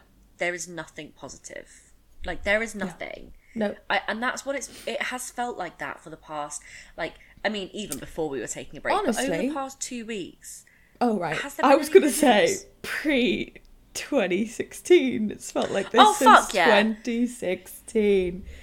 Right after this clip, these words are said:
Speaker 1: But I was hoping that, like, you know, we took two weeks holiday, I would maybe come out of the two weeks with, like,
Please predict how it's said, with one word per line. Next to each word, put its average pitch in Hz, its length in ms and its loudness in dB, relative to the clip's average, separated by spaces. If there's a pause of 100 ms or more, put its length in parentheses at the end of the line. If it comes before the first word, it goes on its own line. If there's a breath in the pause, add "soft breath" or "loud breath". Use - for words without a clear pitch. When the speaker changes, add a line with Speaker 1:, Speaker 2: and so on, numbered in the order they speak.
(220 loud breath)
Speaker 1:
But - 260 4
I 349 120 6
was 349 180 -2
hoping 381 440 -2
that, 311 140 -2
like, 294 240 -2 (120)
you 240 240 -4
know, 156 160 0
we 220 140 -10
took - 240 -10
two 277 240 -8
weeks 202 220 -12
holiday, 214 500 -6
I 185 80 -2
would 185 160 -10
maybe 185 300 -10
come 185 220 -14
out 175 280 -8
of 165 160 -14
the 165 80 -16
two 165 240 -10
weeks 156 280 -16
with, 165 120 -18
like, 139 300 -12